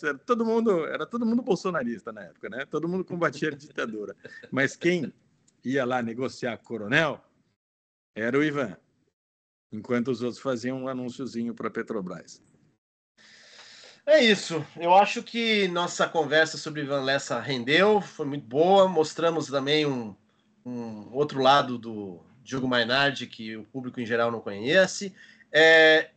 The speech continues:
Speaker 2: Diogo, não quero promessas, mas vamos no próximo episódio falar sobre Joseph Brodsky e Veneza?
Speaker 1: Vamos,
Speaker 2: Bom,
Speaker 1: vamos.
Speaker 2: agora,
Speaker 1: Mas a gente
Speaker 2: agora é promessa.
Speaker 1: Agora é promessa. A gente, a gente mostra o filminho que o meu filho fez também sobre o,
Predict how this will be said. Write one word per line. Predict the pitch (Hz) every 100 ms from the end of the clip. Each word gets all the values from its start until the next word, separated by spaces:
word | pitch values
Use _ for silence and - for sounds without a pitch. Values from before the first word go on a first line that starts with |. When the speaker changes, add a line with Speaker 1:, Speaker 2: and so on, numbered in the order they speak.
| _
Speaker 2:
Diogo, | 139 202 226 190
não | 196 240 254
quero | - 262 262
promessas, | 247 220 190 170 156 139
mas | 147 170 151
vamos | 151 262 262 185
no | 196
próximo | - 208 202 185
episódio | 156 156 143 165 147
falar | 151 147 156
sobre | 151 135 131
Joseph | 147 143 120
Brodsky | 110 139 165 - 135
e |
Veneza? | 120 120 165 180 120 82 _ _ _ _ _ _ _ _ _ _ _ - -
Speaker 1:
Vamos, | 110 98 95 180 196 - _ _ _ _ -
Speaker 2:
Bom, | 104
Speaker 1:
vamos. | 101 117 185 - -
Speaker 2:
agora, | 147 143 123 151
Speaker 1:
Mas | 175
a | 247 262
gente | 170
Speaker 2:
agora | 151 - 185 226 285
é | 302
promessa. | 330 330 202 160 - - 151 - - - - - - -
Speaker 1:
Agora | 151 160 190 240
é |
promessa. | 247 202 104 95 160
A |
gente, | 185 202
a | 180 170
gente | 165 165 180
mostra | 175 165 - 160
o | 143
filminho | - 147 135 143 151
que | 120 131
o |
meu | 120 107
filho | - 101 95
fez | - 90 87
também | 110 98 95
sobre | 85 95 87 87
o, | 87 78